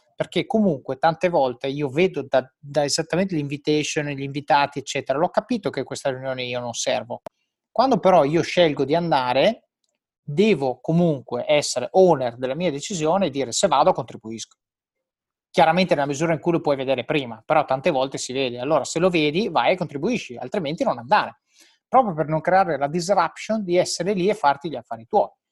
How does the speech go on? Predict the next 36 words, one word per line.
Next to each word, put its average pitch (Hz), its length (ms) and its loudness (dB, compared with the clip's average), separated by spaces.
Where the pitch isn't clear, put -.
Perché 147 280 -6
nel 127 340 -6
momento 151 400 -4
in 135 60 -12
cui 220 160 -4
lo 302 80 0
fai, 226 320 2
torno 147 220 -4
a - 20 -2
ripetere, 139 600 -4
la 123 120 -10
gente 156 340 -6
non 143 320 -6
lo, 135 240 -6
non 160 320 -2
lo 180 140 -2
considera 147 560 -2
perché - 320 -14
chiaramente 131 420 -6
non 120 80 -16
lo 135 120 -2
vede, 135 420 -2
ma 147 220 -4
è 139 220 -4
nel 120 100 -14
momento 165 360 -10
in 151 60 -16
cui 151 180 -6
vedono 175 460 -6
te, 170 220 4
soprattutto - 560 -16
se - 160 -16
sei 165 160 -8
un 165 100 -8
pochino 180 360 -6
senior, 123 460 -6